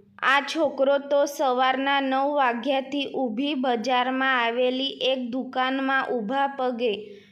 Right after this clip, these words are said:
નોકરી કરીને હમણાં છૂટ્યો હતો. કિશોરનું નામ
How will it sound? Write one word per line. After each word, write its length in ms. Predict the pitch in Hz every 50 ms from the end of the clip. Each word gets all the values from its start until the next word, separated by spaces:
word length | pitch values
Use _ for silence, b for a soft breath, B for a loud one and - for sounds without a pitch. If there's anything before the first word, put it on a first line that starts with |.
| - -
નોકરી 520 | 254 262 262 254 247 254 269 262 277 302
કરીને 600 | 277 285 269 262 254 254 269 277 277 277 277 277
હમણાં 540 | 294 269 262 277 262 254 247 247 254 262 269
છૂટ્યો 600 | 254 254 - - 262 247 196 202 254 262 269 285
હતો. 680 | 277 269 254 226 262 - 220 214 202 196 - B B B B B B B B B B B B
કિશોરનું 720 | 269 277 269 240 - 294 277 277 269 277 285 294 294 294
નામ 460 | 285 285 294 285 269 247 247 262 -